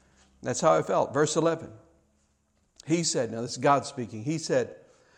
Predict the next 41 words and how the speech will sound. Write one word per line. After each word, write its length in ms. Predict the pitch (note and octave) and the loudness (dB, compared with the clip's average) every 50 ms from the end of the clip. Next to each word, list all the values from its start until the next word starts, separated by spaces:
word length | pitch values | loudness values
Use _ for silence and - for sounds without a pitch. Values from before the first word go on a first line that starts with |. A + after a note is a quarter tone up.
| _ _ _ _ _ _ - | _ _ _ _ _ _ -2
"Go 200 | - - D#3 F#3+ | 2 6 6 8
and 100 | G#3 F#3+ | 6 6
stand 300 | - - G#3+ G#3 G#3 G3 | 4 2 4 4 4 4
on 100 | F#3+ F3+ | 4 2
the 60 | E3+ | 4
mountain 240 | E3 F3+ F#3+ E3 E3 | 2 2 2 2 0
before 240 | D#3+ D3 F#3+ F3+ E3 | -2 0 2 2 4
the 100 | D3+ D3 | 4 4
Lord. 320 | D#3 F#3+ E3+ C3 A2 G2+ | 4 4 4 2 2 0
And 180 | F#2 G2 A#2+ B2 | -4 -6 -6 -2
behold, 420 | B2 B2+ B2+ D3+ E3+ F#3 F#3+ F3 | 0 2 6 8 8 8 8 6
the 60 | D#3 D#3+ | 4 2
Lord 320 | C#3+ D#3 F3 F3+ F3 D3 | 4 6 6 4 4 4
passed 360 | D#3+ F#3 E3+ F3 F3 - - | 2 2 2 4 2 2 6
by, 220 | F3 F3 F3 F#3+ G3 | 8 8 8 8 4
and 120 | E3 C3+ | 0 -2
a 60 | B2 | -4
great 380 | A2+ G2+ C3+ D3+ E3 F#3+ F#3 - | -4 0 4 4 4 4 4 -2
and 120 | C#3 C3 | -4 -4
strong 420 | - - - D#3+ D#3+ E3 E3+ D#3+ D3+ | -4 -2 2 4 4 6 6 4 4
wind 220 | D#3+ E3+ F3 E3+ | 4 2 2 0
split 300 | E3 - - E3 E3+ E3 | -4 -4 -2 -2 0 0
the 80 | D3+ C3+ | 2 2
mountains 400 | C3+ D3+ F3 E3+ D#3 E3 C#3 C#3+ | 4 4 4 2 2 -2 -2 -2
and 160 | C3 A#2 G#2 | -2 0 6
broke 260 | D3 F3 F#3 - - | 6 6 6 6 2
in 120 | E3+ D3 | -2 -2
pieces 420 | C#3+ E3 E3+ F3+ F3+ - E3+ C#3+ A#2+ | 0 -2 -4 -4 -4 -4 -4 -4 -2
the 80 | C3 | -2
rocks 320 | A#2 B2 C#3+ E3 F3+ - - | 2 2 2 2 2 -2 -4
before 320 | - D3+ C#3+ - F3 D#3+ | -4 -4 -2 0 0 0
the 100 | D3 D3 | 0 2
Lord, 320 | C3+ D3+ E3+ F3+ F#3+ F#3+ F#3 - - - - - - | 2 4 6 6 6 4 2 -4 -12 -16 -16 -12 -6
but 140 | - B2+ G#2+ | -6 -4 -2
the 80 | C3 | -2
Lord 340 | A#2 A2+ B2+ D3+ E3 F3 E3+ | -2 2 4 6 6 6 6
was 160 | C#3+ B2 G#2+ | 2 -2 -2
not 220 | A#2 D3+ D3+ D#3+ D#3+ | 2 4 4 4 4
in 80 | D#3 | 4
the 100 | D3+ D3+ | 2 2
wind. 460 | C#3 D#3+ F3 E3 C#3 A#2+ A2 G#2+ G#2+ | 2 4 4 2 2 0 -2 -6 -8